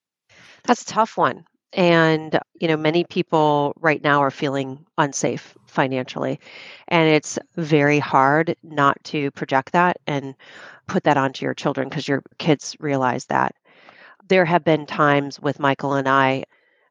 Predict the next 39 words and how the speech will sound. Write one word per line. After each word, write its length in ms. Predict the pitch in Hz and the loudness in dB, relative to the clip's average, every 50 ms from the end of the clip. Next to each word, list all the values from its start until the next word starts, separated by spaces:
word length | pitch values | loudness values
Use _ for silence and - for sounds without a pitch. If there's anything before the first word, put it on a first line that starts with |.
| - - | -6 -2
uh, 160 | 156 135 135 | 0 2 2
in 120 | - 151 151 | 0 -2 -4
two 140 | - 165 147 | -6 -6 -2
thousand 320 | - 139 135 131 147 - | 0 0 0 -2 -4 -6
eight 320 | - 139 135 131 - - - | -4 -2 -2 -2 -4 -8 -8
where 260 | 156 151 139 135 135 - _ _ _ | -4 -2 -2 -2 -2 -4 _ _ _
we 160 | - 156 147 139 | -10 -8 -6 -4
were 340 | 139 147 143 139 135 135 131 139 | -2 0 0 2 0 0 -2 0
not 240 | 151 170 190 - | 0 0 0 0
safe, 360 | - - 131 - - 147 - - | -4 -6 -6 -6 -8 -10 -12 -10
we 140 | 147 135 | -10 -6
were 400 | 135 135 131 131 131 131 135 - - _ _ _ _ | -4 -4 -2 -2 -2 -2 -4 -6 -12 _ _ _ _
not 280 | 156 156 151 - - - | -2 0 0 0 0 -4
secure, 560 | - 170 - - - - - - - 156 - _ _ - - - - - - - _ _ _ | -12 -12 -10 -8 -6 -2 -2 -2 -2 -4 -8 _ _ -20 -20 -20 -20 -20 -20 -20 _ _ _
and 760 | - 175 156 151 143 143 143 143 139 139 139 135 135 135 131 151 - _ _ _ _ _ _ _ _ _ _ _ | -2 0 2 2 4 4 4 2 2 0 -2 -4 -6 -8 -10 -12 -14 _ _ _ _ _ _ _ _ _ _ _
letting 480 | 175 160 160 160 156 160 165 165 165 156 | -2 2 4 4 4 4 2 -2 -6 -10
kids 480 | - - 175 160 147 143 139 - 147 | -6 0 2 2 2 2 0 -4 -12
know 680 | 151 151 143 147 147 143 139 135 131 131 131 131 131 147 - _ _ _ _ _ | -10 -4 0 2 4 6 6 4 4 2 0 -2 -4 -8 -16 _ _ _ _ _
that, 420 | 160 147 156 139 135 131 135 - _ _ _ _ _ _ - - - _ _ _ | -8 -2 0 2 2 2 2 0 _ _ _ _ _ _ -20 -20 -20 _ _ _
you 80 | - | -4
know, 180 | 156 143 139 - - _ _ | -2 0 -2 -2 -4 _ _
mommy 380 | 160 151 147 143 143 147 156 165 | -6 0 2 2 2 2 2 0
and 80 | 175 | 2
daddy 420 | 170 160 151 151 151 151 156 165 - | 2 2 2 2 2 0 0 -2 0
are 160 | - 147 147 | 0 0 0
having 380 | 131 135 147 135 147 143 143 139 | 0 0 -2 -2 -2 -4 -8 -8
to 120 | - 160 | -6 -2
work 200 | 143 143 135 - | -2 -2 -2 -2
a 60 | 139 | -2
little 160 | 131 135 151 | -2 0 0
harder 300 | 160 - 151 143 147 151 | 0 0 0 0 0 0
right 200 | 151 156 156 - | 0 0 -2 0
now. 260 | - 160 156 170 190 202 _ _ _ _ _ _ _ _ _ _ _ _ _ _ _ _ _ - - _ _ | 0 0 0 0 -2 -6 _ _ _ _ _ _ _ _ _ _ _ _ _ _ _ _ _ -20 -20 _ _
We're 120 | - 160 151 | 0 0 2
having 320 | 143 151 143 147 147 143 | 2 2 0 0 -2 -2
to 60 | 143 | -2
make 180 | 139 139 139 - | -2 -2 -2 -2
some 220 | - - 147 139 | -6 -8 -8 -8
changes 840 | 135 - - 147 143 147 147 165 175 180 190 196 - - - - - | -8 -6 -4 -2 -2 -2 0 0 2 2 2 0 -2 -8 -14 -18 -20